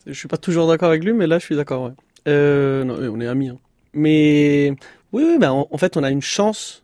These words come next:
c'est d'être dans un pays qui n'a pas été filmé. Et c'est une énorme chance. Moi, je, je, je, je descends de chez moi dans la rue.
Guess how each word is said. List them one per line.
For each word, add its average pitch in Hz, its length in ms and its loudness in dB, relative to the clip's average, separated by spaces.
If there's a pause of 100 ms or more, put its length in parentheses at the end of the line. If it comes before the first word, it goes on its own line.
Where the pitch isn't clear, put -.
(140)
c'est - 220 -6
d'être 143 120 -4
dans 139 200 -2
un 139 80 -4
pays 170 240 -4
qui - 100 -8
n'a 151 100 -2
pas 147 160 -2
été 143 340 -4 (280)
filmé. 165 460 -2 (1000)
Et 143 40 -12
c'est 151 120 -2
une 139 100 2
énorme 170 320 2
chance. - 380 -14
Moi, 151 120 2
je, 156 280 0
je, 139 400 -4
je, 131 140 -6 (180)
je 135 100 -8
descends 147 260 -2
de 180 40 -2
chez - 120 -6
moi 151 120 0
dans 156 100 0
la 135 80 -2
rue. 120 160 -10